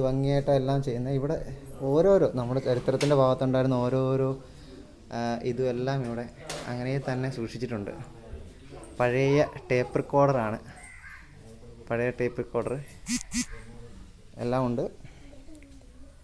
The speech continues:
ഇവിടെ ഇതായിട്ട് നമ്മുടെ പഴയ നാഴി, ഭരണി,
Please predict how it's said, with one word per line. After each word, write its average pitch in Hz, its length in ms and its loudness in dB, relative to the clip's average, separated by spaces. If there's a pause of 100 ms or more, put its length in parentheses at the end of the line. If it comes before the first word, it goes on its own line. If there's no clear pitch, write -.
(840)
ഇവിടെ 139 280 6 (520)
ഇതായിട്ട് 165 340 6
നമ്മുടെ 147 260 -2
പഴയ 143 180 6 (100)
നാഴി, 135 400 0 (320)
ഭരണി, 135 360 2